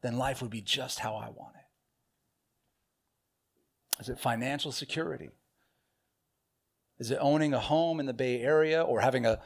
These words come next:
a second home someplace that you enjoyed a vacation? Is it finding a relationship, a partner, a spouse? Is it quiet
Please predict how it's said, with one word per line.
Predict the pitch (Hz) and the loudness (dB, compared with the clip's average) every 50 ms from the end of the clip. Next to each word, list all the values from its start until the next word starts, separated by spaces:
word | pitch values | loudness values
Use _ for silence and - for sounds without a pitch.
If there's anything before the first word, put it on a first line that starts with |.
| - - | -10 -4
a | - 117 | -2 0
second | - - - 143 - 170 156 | 0 2 0 0 0 0 -2
home | 139 135 156 156 160 | 0 0 0 0 0
someplace | 147 - 165 165 165 - - 147 151 151 139 - | 0 2 2 0 0 0 -2 -2 0 -2 -4 -2
that | - 147 131 - | 0 0 2 2
you | - 151 147 147 | 0 0 0 -2
enjoyed | 147 135 131 131 135 147 143 143 | -2 -2 -2 -2 2 2 2 2
a | 139 | 2
vacation? | 127 139 135 - 156 143 143 127 - - 95 98 101 _ _ _ _ _ _ _ _ _ _ _ _ _ _ _ _ _ _ _ _ _ _ _ _ _ _ _ _ _ _ _ _ _ _ - - | 0 -2 -4 -2 -2 -2 -2 -4 -8 -8 -10 -12 -14 _ _ _ _ _ _ _ _ _ _ _ _ _ _ _ _ _ _ _ _ _ _ _ _ _ _ _ _ _ _ _ _ _ _ -14 -10
Is | 117 117 | -8 -6
it | 131 - | -6 -2
finding | - 127 131 135 139 | 0 0 2 2 2
a | 139 | 2
relationship, | 135 143 135 123 147 160 151 - - 123 - - - 85 - - _ - - | 2 0 0 0 0 0 0 0 0 0 -2 -2 -2 -4 -8 -14 _ -20 -18
a | - | -16
partner, | - - - - 160 156 143 123 101 87 - - - _ _ _ | -12 -8 -4 -2 -2 -2 -2 -4 -8 -14 -16 -20 -20 _ _ _
a | - | -10
spouse? | - - - - - - 76 71 71 - - - - - - - _ _ _ _ _ _ _ _ _ _ _ _ _ _ _ _ _ _ _ _ _ _ _ _ _ _ _ _ _ _ _ _ _ _ _ | -8 -8 -8 -8 -8 -8 -8 -8 -8 -8 -10 -10 -10 -12 -14 -18 _ _ _ _ _ _ _ _ _ _ _ _ _ _ _ _ _ _ _ _ _ _ _ _ _ _ _ _ _ _ _ _ _ _ _
Is | - 120 110 | -6 -4 -4
it | 123 123 - | -4 -4 -6
quiet | - - - 127 131 139 127 107 92 90 - - - - | -8 -2 0 2 2 2 2 0 -4 -8 -8 -8 -10 -10